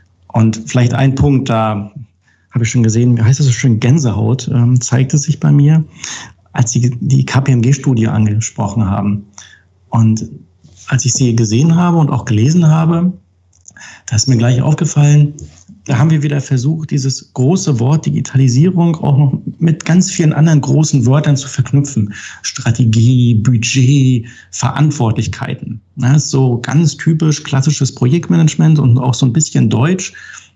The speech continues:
Und ich finde tatsächlich, diese, die Herangehensweise muss bei dem Thema anders sein. Ich hatte das Gefühl, wir gehen bei dem Thema immer sofort, bei der Digitalisierung denken wir immer sofort alle, "Ja, wir wissen alle, worum es geht.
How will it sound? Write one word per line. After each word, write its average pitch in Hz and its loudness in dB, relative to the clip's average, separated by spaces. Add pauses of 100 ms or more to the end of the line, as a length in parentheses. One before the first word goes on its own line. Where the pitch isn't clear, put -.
(220)
Und 131 0
ich 131 -2
finde 175 0 (420)
tatsächlich, 143 2
diese, 135 -2 (920)
die 131 0
Herangehensweise 151 2 (120)
muss 143 2
bei 147 0
dem 135 4
Thema 143 2
anders 139 2
sein. - -6 (1000)
Ich - -4
hatte 151 0
das 147 0
Gefühl, 180 0
wir 143 -2
gehen 147 0
bei 147 2
dem 139 2
Thema 156 2
immer 156 2
sofort, 147 -2
bei 131 -4
der 135 2
Digitalisierung 135 2
denken 139 4
wir 143 0
immer 151 4
sofort 143 -2
alle, 135 2
"Ja, 147 2
wir 135 2
wissen - -2
alle, 147 2
worum 143 4
es 139 0
geht. - -10